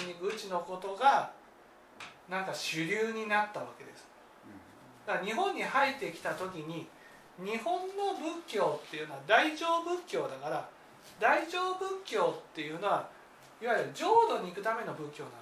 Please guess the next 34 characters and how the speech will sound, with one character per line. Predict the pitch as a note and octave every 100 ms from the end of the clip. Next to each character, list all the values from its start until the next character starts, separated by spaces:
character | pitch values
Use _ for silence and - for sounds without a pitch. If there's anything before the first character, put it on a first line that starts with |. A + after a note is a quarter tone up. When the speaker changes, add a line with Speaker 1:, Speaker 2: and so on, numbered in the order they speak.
| -
Speaker 1:
け | -
で | -
す | -
よ。 | - - - - - - - - - - - - A3
ね。 | A3 - - - - G3+
浄 | F4+ G#4+ G#4
土 | D4
に | G3+
行 | G3+
く |
た | B3 C4
め | B3+
の | F3
仏 | F#3+ A3 -
教 | F3+
の | - -
時 | F#3 -
に | D#3+ C3 C3
は、 | D#3+ A3+ - - - - - - - - -
貪 | D4 D#4+ B3+
欲、 | F#3+ E3
瞋 | D#3+ -
恚、 | G#3+ G#3+ G#3+ A#3+
愚 |
痴 | B3+ A3
が | F#3+
問 | C#3 C#3+ D3
題 | D3 D3
に |
な | C#3
る | C3+
ん | -
で |
す。 | -